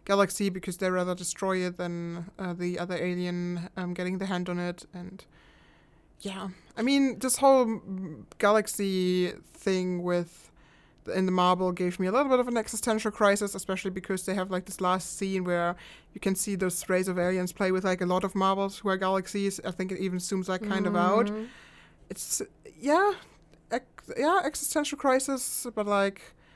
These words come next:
Speaker 1: also pretty cool. <laughs>
Speaker 2: Just realized the cat is the same type of color and breed as Goose.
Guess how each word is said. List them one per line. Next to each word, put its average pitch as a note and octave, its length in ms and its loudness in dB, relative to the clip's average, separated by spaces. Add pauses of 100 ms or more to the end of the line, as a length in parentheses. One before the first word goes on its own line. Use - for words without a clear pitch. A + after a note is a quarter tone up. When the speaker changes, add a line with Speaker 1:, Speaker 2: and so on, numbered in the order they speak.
(140)
Speaker 1:
also A#3+ 220 2
pretty G#3 240 4
cool. G3+ 400 6 (220)
<laughs> - 240 -20
Speaker 2:
Just A3 180 -6
realized A3+ 580 4
the G#3 60 -6
cat A3 440 -2 (180)
is G#3+ 160 -2
the G#3 160 -2
same G#3+ 680 -2 (240)
type A3 320 -2
of - 160 -18
color G#3 440 0
and F3+ 200 -6
breed F#3+ 460 -6
as F3+ 300 -4
Goose. F#3 520 -8